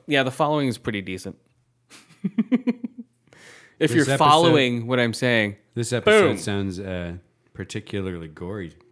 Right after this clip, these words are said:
Speaker 1: Well, I'm wrapping up, like, three episodes.
Speaker 2: Oh, okay.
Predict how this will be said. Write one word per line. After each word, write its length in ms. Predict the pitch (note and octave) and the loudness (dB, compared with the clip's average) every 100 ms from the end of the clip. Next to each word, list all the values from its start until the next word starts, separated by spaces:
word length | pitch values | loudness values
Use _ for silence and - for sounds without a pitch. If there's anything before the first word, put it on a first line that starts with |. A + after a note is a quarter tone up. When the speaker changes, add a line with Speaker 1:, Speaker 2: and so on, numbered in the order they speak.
| _ _ _ _ _ _ _ _ - | _ _ _ _ _ _ _ _ -8
Speaker 1:
Well, 220 | D3+ D#3+ | -2 0
I'm 360 | E3 E3 C#3 B2+ | 2 2 0 0
wrapping 380 | B2+ B2 B2 A2 | 2 2 0 -4
up, 140 | G#2 | -4
like, 120 | F#2+ | -6
three 280 | - G#2+ F#2 | -6 -8 -8
episodes. 480 | F2+ F#2+ E2+ E2 - F#2+ | -8 -12 -16 -16 -16 -14
Speaker 2:
Oh, 140 | F2 | -12
okay. 180 | F2 D#2+ | -14 -16